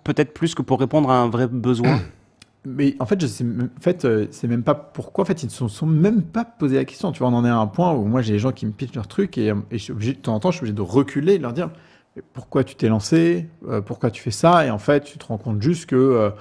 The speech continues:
Speaker 2: c'était un side hobby, que quelqu'un leur a dit, « Bah, deviens entrepreneur. » Et en fait, ils se sont lancés, ils se sont pas posé la question de, de pourquoi ils se sont lancés.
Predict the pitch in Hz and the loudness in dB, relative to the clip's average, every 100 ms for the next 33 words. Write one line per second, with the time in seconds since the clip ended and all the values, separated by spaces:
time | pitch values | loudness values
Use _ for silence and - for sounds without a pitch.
0 | - - - - _ - 110 139 127 110 | -18 -20 -20 -20 _ -10 0 2 2 2
1 | - 123 117 107 131 165 180 156 113 117 | 2 2 2 -2 -2 -2 -2 -2 -4 -4
2 | 139 131 123 113 110 113 131 143 127 104 | -2 0 0 0 -2 -2 -2 0 -2 -2
3 | 95 98 104 107 120 113 107 - 117 139 | -2 -2 -2 -2 -4 -4 -10 -8 0 2
4 | 170 143 101 131 - - - 104 101 180 | 4 2 -2 -4 -6 -14 -8 -6 0 0
5 | 156 107 - 117 104 180 - 170 147 143 | 0 -4 -10 -8 -2 -2 -2 -2 2 2
6 | 131 131 - 151 175 147 - 107 104 98 | 0 -8 -6 -4 -2 -4 -8 -10 -6 -6
7 | 107 101 135 139 135 - 123 113 | -6 -8 -4 -4 -4 -6 -8 -8